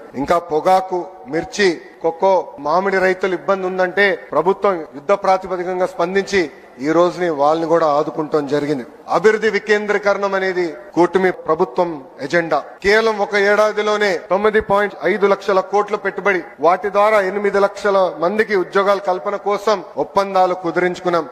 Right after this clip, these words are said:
రాయలసీమను ఒక ఆటోమోటివ్, ఎలక్ట్రానిక్స్, హార్టికల్చర్, రెన్యూవబుల్ ఎనర్జీ హబ్ గా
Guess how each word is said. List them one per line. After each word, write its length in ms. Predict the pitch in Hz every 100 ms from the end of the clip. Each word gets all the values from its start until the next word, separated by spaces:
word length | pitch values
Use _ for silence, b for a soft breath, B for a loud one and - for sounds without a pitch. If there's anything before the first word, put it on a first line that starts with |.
| -
రాయలసీమను 800 | - 170 208 220 196 214 220 220
ఒక 140 | 202
ఆటోమోటివ్, 640 | 185 185 196 208 202 185 147 - -
ఎలక్ట్రానిక్స్, 840 | 139 175 208 190 208 208 180 - 165
హార్టికల్చర్, 1040 | 196 - 220 214 208 214 196 156 - 135
రెన్యూవబుల్ 480 | 175 208 214 214 208
ఎనర్జీ 340 | 196 202 185
హబ్ 200 | 185 185
గా 280 | 196 190 156